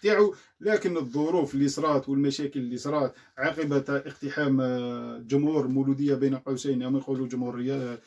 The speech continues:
مولودية، لأن الجمهور مولودية ما يحبش المضرة مولودية الجزائر. المهم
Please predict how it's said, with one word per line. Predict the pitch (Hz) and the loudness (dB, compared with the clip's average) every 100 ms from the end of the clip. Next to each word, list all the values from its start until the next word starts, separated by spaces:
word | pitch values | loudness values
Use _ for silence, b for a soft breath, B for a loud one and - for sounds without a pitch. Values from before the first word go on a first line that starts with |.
| b 131 | b -8
مولودية، | 117 120 175 | -6 -2 0
لأن | 165 175 170 | 0 0 0
الجمهور | 160 131 151 151 | 0 0 0 2
مولودية | 139 131 127 160 170 | 4 2 0 0 2
ما | 135 | 2
يحبش | 120 - 147 143 | -2 -6 -6 0
المضرة | 135 135 156 165 | 0 0 0 0
مولودية | 143 135 135 151 135 | 0 0 -2 -4 -6
الجزائر. | 120 117 127 123 - B B B B - | -8 -6 -4 -6 -10 B B B B 0
المهم | 220 190 160 208 220 | 4 4 4 4 2